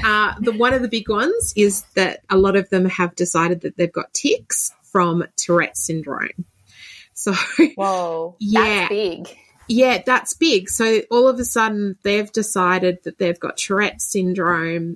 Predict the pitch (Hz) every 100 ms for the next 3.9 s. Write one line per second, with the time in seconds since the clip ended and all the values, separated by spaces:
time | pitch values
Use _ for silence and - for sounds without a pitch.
0 | - 175 165 165 233 302 302 302 247 202
1 | 202 170 131 - 226 240 214 - - 160
2 | - - 180 - _ - - 220 - -
3 | - - - 262 247 240 226 202